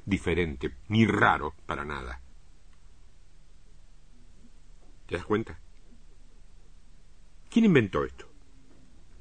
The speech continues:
Unos a otros es todos con todos. Esposo a esposa y esposa a esposo, igual que la sujeción. Yo sé que esto te pone pata para arriba, tu,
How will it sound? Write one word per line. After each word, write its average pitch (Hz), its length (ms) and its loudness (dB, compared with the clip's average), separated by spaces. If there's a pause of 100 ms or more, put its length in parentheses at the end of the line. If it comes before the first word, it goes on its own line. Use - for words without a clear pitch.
(260)
Unos 247 300 12
a 202 100 10
otros 131 500 8 (420)
es - 180 4
todos 233 300 12
con 170 180 6
todos. 127 420 6 (880)
Esposo 131 580 6
a 87 40 4
esposa 208 580 8 (300)
y - 60 6
esposa 135 440 6
a 85 60 4
esposo, 196 540 10 (180)
igual 277 300 12
que 196 100 10
la 151 120 10
sujeción. 147 540 4 (1700)
Yo 269 140 10
sé - 180 12
que 226 100 8
esto 208 180 10
te 170 120 8
pone 180 260 8
pata 156 240 6
para - 160 4
arriba, 185 260 8
tu, 123 280 4